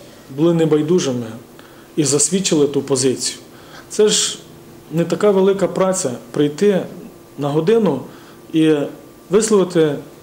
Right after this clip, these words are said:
свій протест проти такої політики влади. Бо якщо люди будуть обурюватися і, е, ну, нарікати на всіх і вся, але самі палець в палець не вдарять, щоб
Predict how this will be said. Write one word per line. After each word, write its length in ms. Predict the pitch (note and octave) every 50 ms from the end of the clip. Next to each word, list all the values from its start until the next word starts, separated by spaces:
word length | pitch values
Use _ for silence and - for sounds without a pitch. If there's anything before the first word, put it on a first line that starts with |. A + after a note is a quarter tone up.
| - -
свій 220 | - - - F3+ F#3
протест 560 | F3+ - D3+ D3+ D3 - C3+ A#2+ A#2 - -
проти 220 | D3 D3+ D3 D#3+
такої 360 | D#3 - C3+ - D3+ D3 C#3+ C3+
політики 520 | C#3 C3+ C3+ C#3 C#3+ C#3+ - - - C#3
влади. 360 | B2+ C3 B2 A2 G#2 F#2 - - - - - - - - - -
Бо 60 | D3
якщо 200 | C#3+ C#3+ - A#3+
люди 220 | A#3+ B3+ B3 G#3+ A3
будуть 400 | G3+ A#3 G3 A3 G#3+ A3 - -
обурюватися 1000 | G3+ E3+ F3 A3 A#3 A3 G#3 F#3+ F#3+ F#3 F#3+ F#3 F3+ - - F3 E3+ E3 E3 D#3+ - -
і, 140 | - D#3+ D#3+
е, 220 | D#3 D3+ D3+ D3+ D3+ - D#3+ D#3 D#3 D3+ - - D#2+ - E3
ну, 280 | E3+ E3+ E3+ D#3+ D3+ D3+ - - - - - - - - - -
нарікати 500 | D3+ D#3+ E3 F3 F3+ G3 G3 G3 G3 F#3
на 100 | F3+ F3+
всіх 320 | F3+ - - G#3+ G3 G3
і 40 | G#3
вся, 400 | F#3+ - - A3 A3 G#3+ G3+ - D3
але 200 | D#3 E3+ E3+ E3
самі 340 | - - F#3+ G3+ G3+ F#3+
палець 420 | F#3 - G3 G3 F#3 F3 E3+ F3 -
в 40 | -
палець 340 | - F#3+ F3 E3 D#3 D#3+
не 80 | E3 E3
вдарять, 420 | D#3+ D#3 F3+ F3+ E3+ D#3+ D3 C#3+
щоб 240 | - - - D3 D3